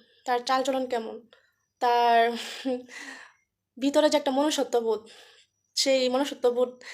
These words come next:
আসলে উপর দিয়ে দেখতে ভালো হলেই হবে না, আর পকেট ভর্তি ইনকাম আর ভালো চাকরি দেখলে হবে না।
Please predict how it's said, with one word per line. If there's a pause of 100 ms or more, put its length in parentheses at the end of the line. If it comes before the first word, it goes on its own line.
(140)
আসলে (680)
উপর
দিয়ে
দেখতে
ভালো
হলেই
হবে
না,
আর
পকেট
ভর্তি (120)
ইনকাম (400)
আর
ভালো
চাকরি
দেখলে
হবে
না।